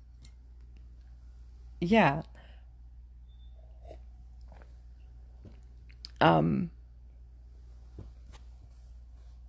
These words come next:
yeah. I've, I don't know, and, and,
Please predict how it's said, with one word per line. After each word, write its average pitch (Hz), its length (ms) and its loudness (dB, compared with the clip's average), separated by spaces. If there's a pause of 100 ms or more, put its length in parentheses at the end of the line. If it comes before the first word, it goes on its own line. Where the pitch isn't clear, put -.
(160)
yeah. 180 320 10 (880)
I've, 165 320 10 (800)
I 196 80 8
don't 202 140 12
know, 151 300 10
and, 165 320 8
and, 185 220 8